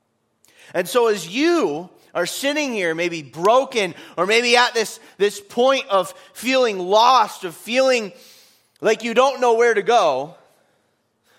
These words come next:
my encouragement to you when you ask the question, "What now?" is turn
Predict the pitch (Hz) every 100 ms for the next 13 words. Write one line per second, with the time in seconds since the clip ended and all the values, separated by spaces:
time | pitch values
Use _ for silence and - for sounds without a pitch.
0 | _ _ _ _ _ _ _ 156 220 240
1 | 233 - 269 311 294 254 247 180 - 202
2 | 190 139 139 143 160 185 196 190 175 -
3 | 175 175 - 135 127 143 185 160 160 123
4 | 95 98 120 _ _ _ _ _ _ _
5 | _ _ 175 165 123 131 135 - - _
6 | _ _ _ _ - - 240 233 180 135
7 | 120 117 135